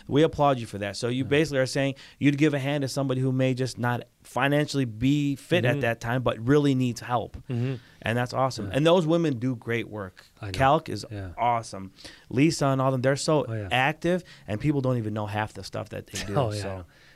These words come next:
Speaker 2: And that's, and that's
Speaker 1: kudos
Speaker 2: the thing.
Speaker 1: to them.
Speaker 2: And that's how you know when an organization is, you know, does well, is when you don't know what they're doing, but they're doing a lot.
Speaker 1: Yep.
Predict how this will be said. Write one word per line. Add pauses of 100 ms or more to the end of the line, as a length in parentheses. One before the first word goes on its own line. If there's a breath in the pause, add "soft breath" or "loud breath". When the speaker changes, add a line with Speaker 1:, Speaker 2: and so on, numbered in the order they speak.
(120)
Speaker 2:
And
that's,
and
that's
Speaker 1:
kudos
Speaker 2:
the
thing.
Speaker 1:
to
them.
Speaker 2:
And
that's
how
you
know
when
an
organization
is,
you
know,
does
well,
is
when
you
don't
know
what
they're
doing,
but
they're
doing
a
lot.
Speaker 1:
Yep.